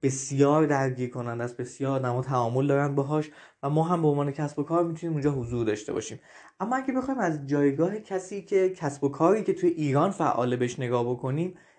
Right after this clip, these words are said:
اینستاگرام تنها شبکهٔ اجتماعی هستش توی ایران که فیلتر نشده. اینستاگرام تو سال نود و نهی که الان داریم راجع بهش صحبت می‌کنیم و همینطور سالهای اخیر،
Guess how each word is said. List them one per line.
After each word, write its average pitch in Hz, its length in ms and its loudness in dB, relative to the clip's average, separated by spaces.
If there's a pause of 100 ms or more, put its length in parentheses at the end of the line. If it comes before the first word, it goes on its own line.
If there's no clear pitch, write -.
(100)
اینستاگرام 147 680 0
تنها 139 260 0
شبکهٔ 131 420 2
اجتماعی 151 540 0
هستش 156 420 -2
توی 147 160 -4
ایران 139 300 2
که 143 100 -6
فیلتر 147 380 0
نشده. 175 540 -2 (920)
اینستاگرام 151 640 4
تو 165 80 -4
سال 151 340 0
نود 127 240 4
و 135 40 0
نهی 156 260 0
که 160 180 0
الان 143 200 2
داریم 151 200 0
راجع 135 160 0
بهش 131 160 0
صحبت 131 380 -2
می‌کنیم 131 360 -2
و 127 40 -2
همینطور 147 400 -2
سالهای 139 460 2
اخیر، 156 540 -2